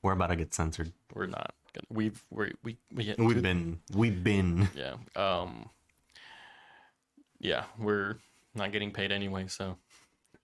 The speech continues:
Speaker 2: <laughs> Actually, actually, speaking of payment and, uh, being paid.
Speaker 1: Yeah, I haven't seen one dollar.
Speaker 2: Uh, we will,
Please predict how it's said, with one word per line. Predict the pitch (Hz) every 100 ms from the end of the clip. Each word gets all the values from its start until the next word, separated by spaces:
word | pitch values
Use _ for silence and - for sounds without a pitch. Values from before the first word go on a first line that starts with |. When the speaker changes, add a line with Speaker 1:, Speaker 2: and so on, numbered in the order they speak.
| _ _ -
Speaker 2:
<laughs> | 185 180 175 - -
Actually, | 240 - 247 185 151 127 120 _ - - _ - -
actually, | 160 214 - 143 117 110
speaking | 110 - 170 170 127
of | 110
payment | - 143 156 101 90 90 - _ - - - _ _
and, | 120 120 113
uh, | 101 95 90 85 - _ _ _ -
being | 139 123
paid. | 95 95 92 101 117 - - - - -
Speaker 1:
Yeah, | 87
I | 87
haven't | 95 82
seen | - 82 80
one | 82
dollar. | 82 85 85 80 - -
Speaker 2:
Uh, | 120 113 107 98
we | 120
will, | 113 117 196